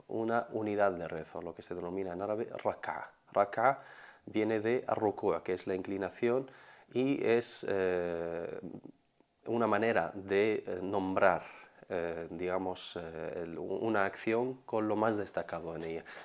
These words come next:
ya que en una unidad de rezo, una unidad de rezo que es una rak'a, eh, el ruku' solamente se repite una vez, por eso, mm, se destaca,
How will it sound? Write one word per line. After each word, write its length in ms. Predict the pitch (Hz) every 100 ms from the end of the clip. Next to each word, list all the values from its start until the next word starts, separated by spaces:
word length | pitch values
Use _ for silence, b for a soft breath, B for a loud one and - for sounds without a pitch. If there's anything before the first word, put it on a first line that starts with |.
| -
ya 180 | 104 110
que 80 | 113
en 80 |
una 180 | 120 123
unidad 340 | 120 120 117 110
de 140 | 104
rezo, 460 | 98 107 - 135 - _ -
una 220 | 92 92
unidad 320 | 95 92 90
de 120 | 87
rezo 240 | 87 - -
que 80 |
es 100 | 87
una 160 | 98 90
rak'a, 420 | 98 - 110 127 B B B B
eh, 180 | - 101
el 100 | -
ruku' 480 | 104 107 - 123 131 -
solamente 420 | - 104 110 110
se 140 | -
repite 360 | 95 87 101 98
una 200 | 98 85
vez, 180 | 82 -
por 180 | 90
eso, 360 | 92 - 117 - - -
mm, 180 | 85
se 220 | - - 90
destaca, 580 | 87 - 104 - 87